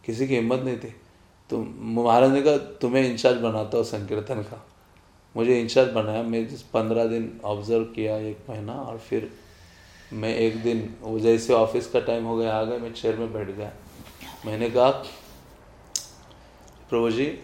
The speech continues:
आपका इस डिपार्टमेंट में कोई सेवा नहीं है", क्योंकि उनको सैलरी भी देते थे, बहुत हाई सैलरी था, "हम आपको इस, यहाँ से निकाल रहे हैं।" तो कहते, "कैसे निकाल सकते हैं?"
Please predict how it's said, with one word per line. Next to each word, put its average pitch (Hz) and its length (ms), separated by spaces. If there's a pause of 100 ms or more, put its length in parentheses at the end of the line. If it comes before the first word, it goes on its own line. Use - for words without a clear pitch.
आपका 113 340
इस 117 280
डिपार्टमेंट 113 440
में 113 140
कोई 117 180
सेवा 110 360
नहीं 110 240
है", 139 100 (640)
क्योंकि 113 160
उनको 143 280
सैलरी 143 380
भी 165 120
देते 156 280
थे, 160 80
बहुत 139 280
हाई 123 180
सैलरी 110 420
था, - 200 (840)
"हम 117 140
आपको 113 320
इस, 113 300
यहाँ 110 200
से 110 120
निकाल 107 300
रहे 107 160
हैं।" - 80 (840)
तो - 200
कहते, 113 320
"कैसे 127 480
निकाल 120 320
सकते 117 340
हैं?" - 100